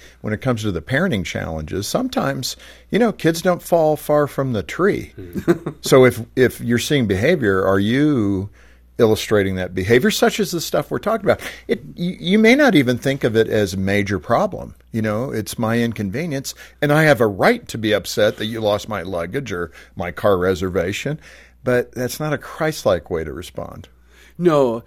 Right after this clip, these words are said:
Speaker 2: no, parents absolutely need to be careful of who they are at all times, especially in front of their children, 'cause children do pick up on it. Absolutely.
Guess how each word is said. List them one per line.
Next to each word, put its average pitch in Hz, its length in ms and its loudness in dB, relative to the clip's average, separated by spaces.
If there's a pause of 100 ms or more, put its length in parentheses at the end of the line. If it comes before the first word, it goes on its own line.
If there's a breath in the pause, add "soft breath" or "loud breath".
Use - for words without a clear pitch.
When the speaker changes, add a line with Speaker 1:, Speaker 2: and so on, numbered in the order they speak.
(100)
Speaker 2:
no, 160 200 2
parents 226 540 2
absolutely 127 1040 0 (600 soft breath)
need 156 200 6
to 143 60 -2
be 143 100 2
careful 131 320 2
of 120 100 0
who 143 200 0
they 123 180 4
are 117 460 0
at 151 120 4
all 180 160 6
times, 117 340 -4
especially 123 360 -2
in 117 60 -2
front 107 160 -6
of 104 40 -8
their 98 80 -4
children, 104 360 -8
'cause 139 160 -6
children 156 280 2
do 113 140 -2
pick 107 180 -6
up - 160 -4
on 98 140 -4
it. 107 160 -6
Absolutely. 117 640 -2